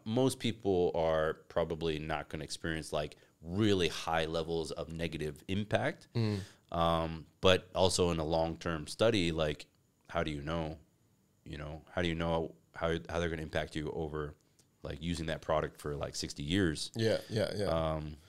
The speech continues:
Speaker 2: Just like, well, like, also in ba-, back in the days, uh, people thought asbestos is good for you. People thought as-,
Speaker 1: <laughs>
Speaker 2: uh,
Speaker 1: Yeah.
Speaker 2: smoking cigarettes is good for you. It's
Speaker 1: Yeah.
Speaker 2: like, I remember we had as-, asbestos in our, uh, sauna.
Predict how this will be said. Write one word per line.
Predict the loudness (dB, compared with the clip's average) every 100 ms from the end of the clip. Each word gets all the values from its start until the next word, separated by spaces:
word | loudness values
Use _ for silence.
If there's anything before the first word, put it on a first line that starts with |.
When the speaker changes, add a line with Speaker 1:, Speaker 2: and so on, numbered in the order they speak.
| -4
Speaker 2:
Just | 0 6
like, | 6 8
well, | 8 8
like, | 8 8
also | 4 4 2
in | 4
ba-, | 2
back | 4 2 2
in |
the | 2
days, | 4 4 4 6
uh, | 4
people | 2 -2 2
thought | 4 4
asbestos | 6 4 6 4 2
is | 0
good | -2
for | 0 0
you. | -2
People | -2 -2 4
thought | 6 6
as-, | 6 4
Speaker 1:
<laughs> |
Speaker 2:
uh, |
Speaker 1:
Yeah. | 4
Speaker 2:
smoking | 6 6 6
cigarettes | 4 4 6 4 4
is | 2
good | 0
for | 0
you. | 0 0 -2 -8 -14 -2
It's | 8 10
Speaker 1:
Yeah. |
Speaker 2:
like, | 12
I |
remember | 10 10 10
we | 10 8
had | 8
as-, | 8 4 2
asbestos | 4 6 8 8 8 6 4
in | 6
our, | 8 8 8 6
uh, | 4
sauna. | 4 8 10 10 8